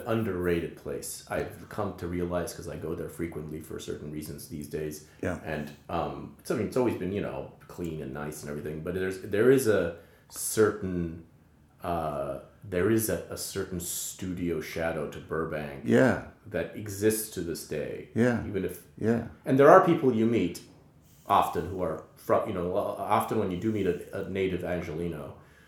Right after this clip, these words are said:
Speaker 1: which is rare, uh, there's often a connection to Burbank somehow. <laughs>
Speaker 2: Yeah,
Speaker 1: You know?
Speaker 2: yeah.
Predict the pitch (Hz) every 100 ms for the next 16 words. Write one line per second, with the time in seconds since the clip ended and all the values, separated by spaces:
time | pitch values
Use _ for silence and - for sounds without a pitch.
0 | - - 87 80 82 85 80 64 65 -
1 | - - - - 78 76 76 76 73 -
2 | 95 92 92 98 - 92 - 80 - 78
3 | - 80 76 64 - 120 131 - 123 131
4 | 156 135 95 80 - 113 131 123